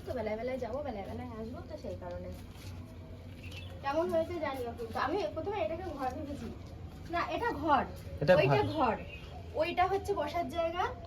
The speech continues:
Speaker 1: রান্নাঘর, বাথরুম। এদিকেও অনেকটা জায়গা। না, এখান থেকে সিঁড়ি উঠবে।
Speaker 2: ওখান থেকে সিঁড়ি উঠবে।
Speaker 1: হ্যাঁ, আর এটা ব্যালকনি। প্রত্যেকটা সময় আমি রেডি হয়ে থাকি, আর মানে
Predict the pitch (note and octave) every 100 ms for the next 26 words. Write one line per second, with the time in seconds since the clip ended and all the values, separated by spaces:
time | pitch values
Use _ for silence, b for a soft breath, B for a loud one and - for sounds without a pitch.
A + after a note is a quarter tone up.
0 | - - A3+ A3+ A#3+ C4 D4+ F4+ - C4
1 | G3+ - F#3 E3 D#3+ - - - - -
2 | - - - - - - - - D4 C4+
3 | E4 F#4+ F4+ F4+ - E4+ E4 D#4 D#4 -
4 | - - - - - D4+ E4 F4 F#4 F#4
5 | D4+ C#4+ C4+ G3 E3+ - - C3 D#3 E3+
6 | - D#3+ D#3+ C3+ - - - - - G3+
7 | F#3 F#3 A3+ B3+ C4 C4+ A#3 G#3+ F3+ D#4+
8 | D#4 - C4 B3+ - D4+ D4+ - D#4+ -
9 | B3+ C4 D4+ A#3+ B3 A#3+ G#3 C4+ C4+ C#4
10 | D4+ D4 F#4+ A4+ B B B - F3+ F#3
11 | F3+ F3+ F#3 G3 - - - F#3 F#3+ G3